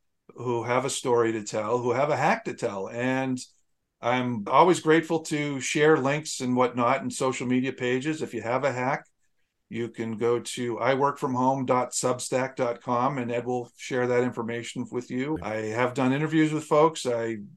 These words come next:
will publish and give credit to folks. I'm also looking for sponsors. So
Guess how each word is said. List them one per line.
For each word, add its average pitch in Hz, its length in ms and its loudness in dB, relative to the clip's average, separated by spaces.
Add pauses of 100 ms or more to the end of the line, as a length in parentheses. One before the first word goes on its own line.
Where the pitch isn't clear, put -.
(140)
will 123 320 -6 (520)
publish 131 400 -4
and 113 120 -6
give 127 200 -2
credit 127 320 0
to 135 80 -4
folks. 131 440 -2 (120)
I'm 160 100 2
also 202 240 6
looking 185 300 4
for 160 100 0
sponsors. 143 560 0
So 117 460 0